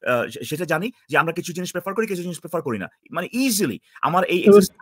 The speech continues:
Speaker 1: আদৌ
Speaker 2: এবং
Speaker 1: আছে
Speaker 2: এটা,
Speaker 1: কি নাই।
Speaker 2: এটা এমন, এমন না যে কারো, কারো ফিলিংস এ, এটা অবজেক্টিভলি মূল্য আছে আর কি। সবাই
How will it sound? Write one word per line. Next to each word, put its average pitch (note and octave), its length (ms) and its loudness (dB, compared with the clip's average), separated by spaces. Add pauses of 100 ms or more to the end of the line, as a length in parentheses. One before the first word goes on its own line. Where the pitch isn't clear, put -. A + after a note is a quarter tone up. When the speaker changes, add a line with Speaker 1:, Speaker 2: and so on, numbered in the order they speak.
(100)
Speaker 1:
আদৌ G3 80 8
Speaker 2:
এবং F#3+ 140 10
Speaker 1:
আছে F#3 100 8
Speaker 2:
এটা, F3+ 100 12
Speaker 1:
কি F#3+ 140 10
নাই। F3+ 180 10
Speaker 2:
এটা F3+ 80 12
এমন, F3+ 160 8 (100)
এমন E3+ 200 10
না F3 80 8
যে F3+ 80 10
কারো, E3+ 200 10
কারো D#3 460 4
ফিলিংস D#3 420 8
এ, B2+ 40 4
এটা C#3 240 6
অবজেক্টিভলি D#3 480 8
মূল্য C3 240 8
আছে C3 220 6
আর B2+ 40 6
কি। - 160 -8
সবাই D#3 300 8